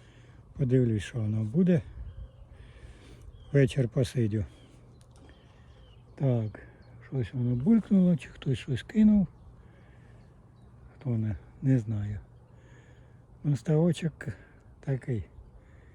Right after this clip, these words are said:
красивий, що красивий, то красивий. Ну, а з того боку, я дивлюсь, ніхто не сидить, там проходів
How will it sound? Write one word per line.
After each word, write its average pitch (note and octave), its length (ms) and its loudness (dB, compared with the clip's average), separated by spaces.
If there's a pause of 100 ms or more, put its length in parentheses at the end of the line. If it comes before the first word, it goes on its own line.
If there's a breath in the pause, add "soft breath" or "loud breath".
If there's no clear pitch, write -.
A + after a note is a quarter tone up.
(240 soft breath)
красивий, A#2+ 680 -4
що B2 160 -12
красивий, D#3+ 560 -8
то C#3 140 -2
красивий. A2 600 -4 (880 soft breath)
Ну, E3+ 260 4
а - 20 2
з - 160 -6
того F#3 300 2
боку, E3 360 0
я D#3 260 2 (100)
дивлюсь, D#3 520 2 (1200 soft breath)
ніхто C#3+ 560 0 (2000 soft breath)
не C#3+ 220 6
сидить, A#2+ 540 2
там B2+ 380 0 (240)
проходів A2+ 720 0